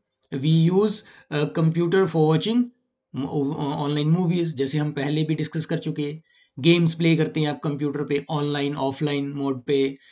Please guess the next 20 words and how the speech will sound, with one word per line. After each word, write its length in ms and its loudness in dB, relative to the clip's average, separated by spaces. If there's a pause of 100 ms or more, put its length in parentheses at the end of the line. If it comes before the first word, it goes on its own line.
(300)
फिर 120 4
क्या 120 2
करते 220 2
हैं, 100 2
ऑनलाइन 420 0
व्लॉगिंग 380 2
करते 240 -2
हैं। 320 -4
आपने 240 -6
देखा 200 0
होगा, 360 0 (300)
अ, 560 -4
म-, 680 -8
YouTube 440 2
पे 120 2
आजकल 320 -2
व्लॉगर्स 840 0
व्लॉग 360 0
बनाते 340 -2
हैं। 320 -4